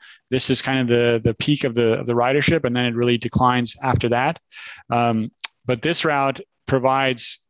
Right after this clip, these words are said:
um, service, again, to, to the hospital from, both from downtown and from the Bob Billings hub. The other important change on this route is that rather than ending downtown, the route is actually extended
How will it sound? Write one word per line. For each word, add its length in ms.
um, 560
service, 680
again, 500
to, 400
to 140
the 80
hospital 520
from, 320
both 260
from 120
downtown 640
and 440
from 500
the 180
Bob 260
Billings 260
hub. 300
The 140
other 500
important 460
change 680
on 120
this 220
route 300
is 140
that 160
rather 200
than 140
ending 540
downtown, 680
the 80
route 220
is 100
actually 240
extended 720